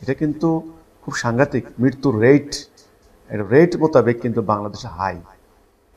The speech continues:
এই বাংলাদেশ কিন্তু এতটা পরিস্থিতির দিকে, খারাপের দিকে যাওয়ার কথা ছিল না, ছিল না, শুরুতে কিন্তু এতটা ছিল না। আমি বলবো এক্ষেত্রে যে আমাদের অজ্ঞতা,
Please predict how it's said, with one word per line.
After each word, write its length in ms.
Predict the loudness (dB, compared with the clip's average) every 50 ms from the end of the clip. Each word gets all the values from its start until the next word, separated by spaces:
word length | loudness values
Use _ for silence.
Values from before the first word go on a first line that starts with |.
| _ _ _ _
এই 320 | 2 4 4 2 0 -4 -6 -2 4
বাংলাদেশ 460 | 4 4 6 6 4 2 2 0 0
কিন্তু 360 | -2 -4 -2 0 0 -2 2 2
এতটা 440 | 2 2 2 2 -2 2 4 2 4
পরিস্থিতির 480 | 4 2 0 0 -4 -6 -6 -6 -2
দিকে, 480 | -2 0 2 2 0 0 -4 -12 -20 -20 _ _ _
খারাপের 400 | 0 4 4 4 4 4 0 0
দিকে 200 | -2 0 2 2 2
যাওয়ার 260 | 4 2 2 2 0
কথা 340 | -4 -8 -10 -8 -10 -12 -12 -14 _ _ _ _ _ -14
ছিল 340 | -10 -2 2 6 6 6 6
না, 180 | 4 0 -6 -10 -14 -18 _ _ _ _ _ _ _ _ _ _ _ _ _ _ _ _
ছিল 320 | -8 0 4 4 6 6
না, 160 | 4 4 0 -2
শুরুতে 360 | -2 0 0 4 4 4 4
কিন্তু 240 | 4 2 0 2 2
এতটা 280 | 2 2 2 0 -2 -2
ছিল 260 | -4 -8 -10 -10 -10
না। 160 | -10 -12 -14 -18 _ _ _ _ _ _ _ _ _ _ _ _ _ _ _ _ _ _ _ _ _ _ _ _ _ _ _ _ _ _ _ _
আমি 200 | 2 4 4 2
বলবো 600 | 2 4 6 6 6 6 4 4 2 2 0 2 0
এক্ষেত্রে 640 | 0 4 4 2 2 2 0 0 0 0 -2 -4 -10 -16 -20 -20 -20 -20 _ -20 -20 _ -20 -20 _ _ _ -12
যে 320 | -2 2 2 2 2 0 2
আমাদের 500 | 0 4 4 4 4 4 4 4 4 2
অজ্ঞতা, 720 | 2 2 0 0 4 2 2 4 4 2 2 2 -2 -8